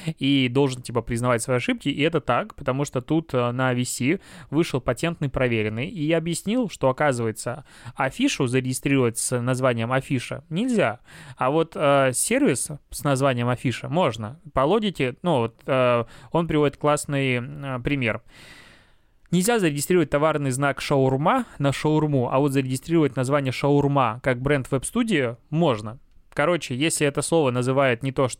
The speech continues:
ш-, чем оно является, ты можешь этим зарегистрировать. Я, кстати, подумал, что надо зарегистрировать, наверное, товарный знак Native.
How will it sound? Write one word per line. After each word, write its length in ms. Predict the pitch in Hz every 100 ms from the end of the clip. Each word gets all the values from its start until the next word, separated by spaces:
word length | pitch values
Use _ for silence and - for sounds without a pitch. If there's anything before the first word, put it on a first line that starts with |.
| _
ш-, 160 | - - -
чем 180 | 147
оно 140 | 123 123
является, 580 | 127 156 269 254 226 220
ты 160 | 165
можешь 300 | 139 160 - -
этим 280 | 147 160 123
зарегистрировать. 560 | 120 120 - 120 104
Я, 80 | 160
кстати, 180 | - -
подумал, 320 | 139 156 180
что 140 | -
надо 140 | 135 127
зарегистрировать, 500 | 123 120 131 156 147
наверное, 220 | 123 117
товарный 380 | 127 123 123 117
знак 320 | 123 127 120
Native. 400 | 123 117 107 113